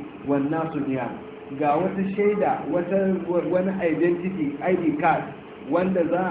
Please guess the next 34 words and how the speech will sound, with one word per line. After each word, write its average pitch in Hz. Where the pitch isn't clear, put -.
a 165
ba, 165
wanda 147
Allah 190
da 147
manzansa 170
za 180
su 165
bayar 165
ga 165
mutumin 156
da 156
ya 165
qiyamul 147
layli 151
lokacin 170
da 151
mutane 147
suna 139
bacci. 104
Fa 143
an 190
Abi 180
Hurairah 185
radiyallahu 170
anhu, 139
daga 139
Abi 175
Hurairah 175
Allah 170
ya 147
kara 160
masa 156
yadda, -